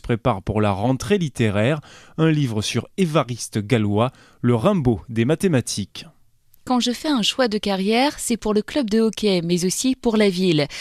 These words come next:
Speaker 2: Avec Montpellier, je n'ai pas hésité. Je suis très sensible à son architecture et j'y ai pris goût au soleil.
Speaker 1: Cette saison est compliquée avec les Vipers. On se bat pour le maintien de l'équipe en Division une.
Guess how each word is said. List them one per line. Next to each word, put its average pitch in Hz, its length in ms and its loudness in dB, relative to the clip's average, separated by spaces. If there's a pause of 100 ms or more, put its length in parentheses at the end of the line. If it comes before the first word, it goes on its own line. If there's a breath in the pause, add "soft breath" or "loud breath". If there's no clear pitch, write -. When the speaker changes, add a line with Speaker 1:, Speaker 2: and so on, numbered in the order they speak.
(240 loud breath)
Speaker 2:
Avec 175 260 2
Montpellier, 190 520 0
je 208 100 -2
n'ai 165 140 -4
pas 247 200 0
hésité. 190 520 -2 (320 loud breath)
Je 202 160 2
suis 233 200 -2
très - 220 0
sensible 254 560 0
à 196 60 2
son 190 180 -2
architecture 170 760 -2 (360 loud breath)
et 202 140 0
j'y 180 180 0
ai 156 80 0
pris 151 220 -8
goût 196 200 -2 (120)
au 262 100 0
soleil. 143 640 2 (560)
Speaker 1:
Cette - 320 -2
saison 151 440 0
est 139 140 -2
compliquée 143 640 0
avec 113 260 0
les 117 80 4
Vipers. 113 720 0 (140)
On 151 80 0
se - 160 -2
bat 185 140 2
pour 139 180 2
le 135 140 2
maintien 147 500 0
de 139 100 0
l'équipe 120 520 -2 (120)
en 139 200 0
Division 127 580 -2
une. 104 400 0